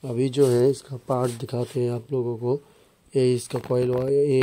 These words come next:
इसका temperature मापते हैं, पास और पास लाओ। देखो ये temperature मापते हैं। इसमें एक आईसी है, आप देख सकते हो, coil।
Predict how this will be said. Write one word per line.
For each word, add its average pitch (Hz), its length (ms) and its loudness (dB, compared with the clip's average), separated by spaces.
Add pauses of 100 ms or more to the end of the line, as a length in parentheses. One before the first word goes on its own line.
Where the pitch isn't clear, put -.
इसका 123 240 -4
temperature 123 600 -4
मापते 117 420 -6
हैं, 117 180 -6
पास 117 460 -12
और 135 200 -4
पास 123 360 -6
लाओ। 123 240 -10 (1000)
देखो 127 320 -12
ये 127 100 -10
temperature 127 640 -10
मापते 117 400 -10
हैं। 120 260 -10 (680)
इसमें 127 340 -12
एक 123 120 -14
आईसी 127 380 -8
है, 117 180 -4
आप - 1700 -20
देख 120 260 -12
सकते 120 300 -12
हो, 127 200 -10 (240)
coil। 120 380 -8